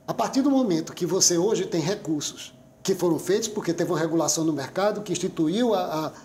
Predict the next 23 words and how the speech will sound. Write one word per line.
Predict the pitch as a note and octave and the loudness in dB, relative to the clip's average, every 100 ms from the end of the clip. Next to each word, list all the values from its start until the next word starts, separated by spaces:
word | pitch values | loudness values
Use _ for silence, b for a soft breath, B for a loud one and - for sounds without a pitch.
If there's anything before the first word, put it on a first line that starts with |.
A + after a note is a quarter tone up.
| B | B
a, | D3+ | -6
aquela | D#3 F#3+ | 0 0
con-, | F3+ A3+ E3 | 0 -2 -4
aquela | E3 F#3 F3 | -2 0 0
contribuição, | F3 G#3 F3 D#3+ D3+ G3 A3+ | 0 0 2 2 4 2 2
aquela, | G#3+ D3 F#3+ F#3+ - - - - | 0 2 2 2 0 -10 -14 -6
aquele | F3 F#3 | -2 -2
tributo | E3+ E3 E3+ A#3 F#3 | 0 0 0 0 2
indo | B3+ A#3+ | 2 2
para | G#3 | 0
aquele | G#3 F#3 | 0 -2
fundo, | E3 F3 A3 A3 - B B B | -2 -2 -2 -2 -8 B B B
a | - | -4
partir | - G3 B3+ | -2 0 2
do | C4 | 2
momento | A3+ G3 F#3+ | 2 0 0
que | F#3 | -2
aquilo | F3+ A3+ | -2 -4
faz, | - E3 F#3 F#3+ | -2 -2 0 0
transforma, | - C4 - D3+ D3+ D#3 G#3+ A3 - - - - - - - - - - | 0 0 0 -2 -2 0 -2 -2 -12 -20 -20 -20 -20 -20 -20 -20 -18 -2
essa | E3+ G3 | 2 2
possibilidade | A#3 A#3 A3+ F#3+ E3 G3 - | 0 -2 0 2 2 0 -2
transforma | A3 B3+ - - E3+ G#3 G#3 G#3+ | 0 0 0 0 2 2 0 -4